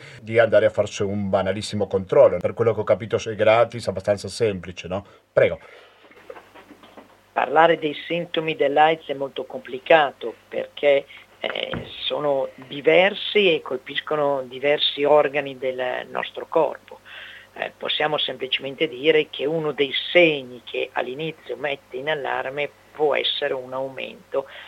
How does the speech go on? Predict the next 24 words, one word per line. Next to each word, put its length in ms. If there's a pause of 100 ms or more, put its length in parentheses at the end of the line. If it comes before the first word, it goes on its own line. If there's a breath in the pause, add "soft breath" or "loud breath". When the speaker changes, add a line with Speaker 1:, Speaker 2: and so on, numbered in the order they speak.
(140 loud breath)
Speaker 2:
del 160
volume 360
dei 140
linfonodi. 640 (140)
Ecco, 320
questo 360
può 120
essere 240
un 180
primo 400 (240 loud breath)
segno 440
per 180
cui 160
uno 100
si 160
mette 600
in 220 (180)
allarme, 560 (520 loud breath)
eh, 220
soprattutto 800
se 200
questo 460
è 140
collegato 880